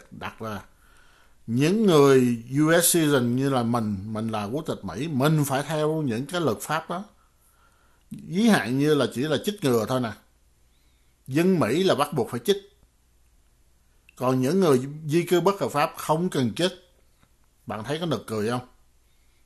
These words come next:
Tại cái đám Washington đó là không phải nó không biết, nhưng mà nó cố ý làm vậy đó.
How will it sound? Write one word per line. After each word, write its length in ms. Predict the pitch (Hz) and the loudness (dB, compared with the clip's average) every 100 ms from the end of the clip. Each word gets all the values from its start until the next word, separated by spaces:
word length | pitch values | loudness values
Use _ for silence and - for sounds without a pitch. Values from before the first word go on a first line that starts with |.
| _ | _
Tại 140 | 98 113 | -10 -6
cái 120 | 180 | 2
đám 260 | 190 208 | 2 2
Washington 400 | 185 170 151 151 | 0 -4 0 2
đó 140 | 147 170 | 4 4
là 160 | 160 | 4
không 360 | 113 143 139 135 | 2 -2 -2 -6
phải 320 | - 90 107 | -8 -8 -6
nó 100 | 160 | -6
không 220 | 147 123 | -4 -2
biết, 220 | 127 165 196 - - | -2 -2 -6 -18 -20
nhưng 520 | 240 135 139 175 175 | -10 -2 0 0 0
mà 100 | 131 | 0
nó 120 | 120 127 | -2 0
cố 240 | 151 175 | 2 6
ý 200 | 190 240 | 6 6
làm 340 | 240 151 117 127 | 4 4 2 0
vậy 180 | 107 95 | -4 -4
đó. 140 | 151 | -8